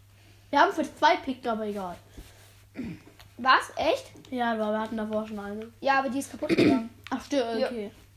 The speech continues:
Speaker 2: Das Schwert liegt auf dem Block.
Speaker 1: Geil.
Speaker 2: Äh, Moment.
Speaker 1: Ich habe
Speaker 2: Ah, ich
Speaker 1: es
Speaker 2: kann dir einmal mein Knochenmehl
Speaker 1: eingesammelt.
Speaker 2: droppen.
Speaker 1: Danke, bitte.
Speaker 2: So. Und meine Samen. So, da.
Speaker 1: Warum nicht das Weizen?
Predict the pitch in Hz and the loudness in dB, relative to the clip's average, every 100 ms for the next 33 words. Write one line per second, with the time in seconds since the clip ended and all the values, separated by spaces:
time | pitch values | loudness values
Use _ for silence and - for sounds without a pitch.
0 | - - - 254 - 247 247 233 220 220 | -20 -20 -8 -8 -4 -4 -4 -6 -6 -6
1 | 226 214 208 214 220 233 247 254 262 269 | -4 -2 -2 -4 -6 -8 -8 -8 -6 -6
2 | 311 359 - - - - - - 311 311 | -8 -10 -18 -20 -20 -20 -10 0 2 4
3 | 294 262 269 247 330 269 - 262 254 330 | 2 0 0 4 4 4 0 -4 2 2
4 | 330 - 330 330 302 269 220 269 - 302 | 4 2 2 2 2 -2 0 0 0 0
5 | 320 320 285 320 320 339 392 508 - - | 2 0 2 0 0 -8 -10 -12 -20 -20
6 | - 339 320 311 - - - - - 269 | -16 -16 -16 -20 -20 -20 -20 -20 -10 -6
7 | 208 - - - 220 233 226 220 262 240 | -6 -10 -14 -8 -4 -4 -4 -6 -8 -6
8 | 262 392 - - - - - 240 262 466 | -6 -6 -8 -20 -20 -20 -4 0 0 -2
9 | - - - - - - - - - - | -10 -20 -20 -20 -20 -20 -20 -20 -18 -10
10 | 262 262 247 240 214 226 226 220 214 220 | -8 -6 -6 -8 -10 -10 -8 -8 -10 -12
11 | - - - - - - - - - - | -18 -20 -20 -20 -20 -14 -12 -10 -10 -12
12 | - - - - - - - - - - | -18 -20 -14 -14 -14 -20 -18 -18 -18 -20
13 | - - - - - - - - - - | -20 -20 -20 -20 -20 -20 -20 -20 -20 -20
14 | - - - - 269 294 349 339 - 226 | -20 -20 -20 -8 0 2 2 0 0 -2
15 | 240 339 | -2 -8